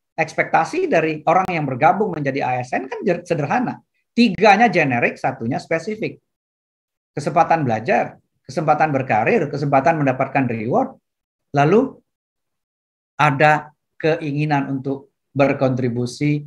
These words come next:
melayani bangsa. Tapi kalau bisa, saya ini dibuat bangga dong melayani bangsa.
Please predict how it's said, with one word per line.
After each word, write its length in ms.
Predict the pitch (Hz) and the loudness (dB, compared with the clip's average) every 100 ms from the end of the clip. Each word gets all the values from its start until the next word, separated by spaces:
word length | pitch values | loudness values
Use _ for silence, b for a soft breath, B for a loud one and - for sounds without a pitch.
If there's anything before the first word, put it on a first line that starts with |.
| - _ | -14 _
melayani 480 | 135 120 120 117 117 | 2 2 2 0 -4
bangsa. 640 | 110 113 110 110 104 92 _ _ - | -4 -4 -4 -8 -10 -10 _ _ 0
Tapi 400 | 127 127 165 170 | 0 0 -2 0
kalau 240 | 123 113 | 0 0
bisa, 640 | 113 196 180 143 139 - _ | 0 0 4 4 4 -2 _
saya 400 | _ 127 123 120 | _ 0 0 0
ini 160 | 151 156 | -4 -4
dibuat 320 | 127 127 123 | -2 -2 0
bangga 480 | 131 143 151 165 143 | 2 4 6 4 4
dong 160 | 139 | 0
melayani 480 | 135 127 117 113 113 | 0 -2 0 -2 -2
bangsa. 560 | 110 117 117 113 107 | -2 -2 -2 -2 -4